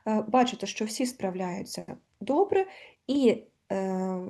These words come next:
кожен учень зробив приклад або декілька, і наступним етапом уже йде самостійне опрацювання цієї карти.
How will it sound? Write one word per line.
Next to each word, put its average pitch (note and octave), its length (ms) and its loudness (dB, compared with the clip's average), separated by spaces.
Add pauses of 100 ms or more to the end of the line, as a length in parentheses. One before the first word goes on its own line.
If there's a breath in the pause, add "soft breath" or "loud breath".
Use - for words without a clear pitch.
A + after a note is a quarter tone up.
(140)
кожен B3 400 6
учень G#3+ 300 0
зробив G3 340 0
приклад - 600 -2 (200)
або C4+ 240 2
декілька, C4 600 0 (480 loud breath)
і C4 80 4
наступним D#4+ 680 4
етапом G3+ 500 0
уже G#3+ 240 2
йде B3 260 4
самостійне A#3 840 0
опрацювання G#3 720 -2
цієї E3 300 -4
карти. - 420 -10